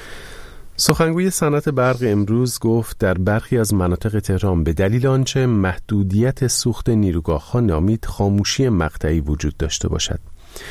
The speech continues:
به گزارش خبرگزاری ایسنا، مصطفی رجبی مشهدی با اشاره به قطع برق در برخی منازل در چندین منطقهٔ تهران اضافه کرد که خاموشی مقطعی بود و امکان اطلاع رسانی وجود نداشت.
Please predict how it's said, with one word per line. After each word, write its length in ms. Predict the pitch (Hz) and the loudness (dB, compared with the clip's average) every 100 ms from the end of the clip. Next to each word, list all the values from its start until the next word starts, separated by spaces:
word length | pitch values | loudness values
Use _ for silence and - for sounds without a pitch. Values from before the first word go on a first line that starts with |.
| - - - | -14 -14 -2
به 100 | 123 | 0
گزارش 420 | 110 101 104 - | 2 2 0 -2
خبرگزاری 720 | 107 107 101 92 92 92 104 | -2 0 2 2 0 2 2
ایسنا، 400 | 113 101 - 120 | 2 2 0 2
مصطفی 640 | 123 107 95 - 90 - 110 | 2 2 0 -2 -2 0 2
رجبی 640 | 101 82 82 80 92 98 101 | 2 2 2 2 2 2 2
مشهدی 600 | 90 85 - 85 95 120 | 2 0 -2 -2 0 2
با 160 | 104 | 2
اشاره 360 | 95 - 110 127 | 2 0 0 0
به 120 | 127 | 0
قطع 440 | - 104 101 98 | 0 -2 -2 -2
برق 380 | 90 80 82 82 | 0 2 2 0
در 180 | 80 82 | 0 0
برخی 360 | 78 87 - 95 | 0 -2 0 0
منازل 560 | 80 78 78 104 117 107 - - - - - 98 | 2 2 0 0 0 -2 -12 -20 -20 -18 -4 0
در 140 | 101 | 2
چندین 460 | 98 113 110 127 147 | 0 0 0 2 2
منطقهٔ 460 | 131 107 104 98 | 2 0 0 0
تهران 380 | 92 90 98 92 | 0 0 0 0
اضافه 320 | 85 80 101 | 0 0 -2
کرد 260 | 95 101 95 | 0 0 -2
که 260 | - 95 95 | -2 0 0
خاموشی 720 | - 87 87 87 - 127 120 - - - - - | 0 0 2 0 0 0 0 -8 -20 -18 -6 0
مقطعی 480 | 127 123 - 131 135 | 0 0 0 0 2
بود 280 | 131 107 | 0 2
و 20 | 107 | 2
امکان 540 | 107 101 101 95 131 | 2 2 0 2 0
اطلاع 380 | 127 - 90 80 | 0 0 0 2
رسانی 380 | 78 78 80 82 | 0 0 0 2
وجود 460 | 78 78 80 85 | 0 0 0 2
نداشت. 440 | 78 - 71 - | 0 0 -2 -4